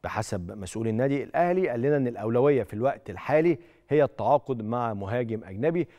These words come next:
وإنه في حالة رحيل تاو أو رضا سليم في يناير هيتم قيد معلول، وإن كان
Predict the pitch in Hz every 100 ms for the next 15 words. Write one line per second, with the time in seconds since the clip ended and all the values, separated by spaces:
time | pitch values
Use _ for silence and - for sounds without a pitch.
0 | _ - 117 120 - 151 135 92 - 92
1 | - 123 107 - 127 113 95 104 120 107
2 | - 117 101 104 117 147 139 - - _
3 | 101 101 - 131 107 92 - 123 104 95
4 | 80 95 143 175 139 _ _ _ _ -
5 | 104 120 - 165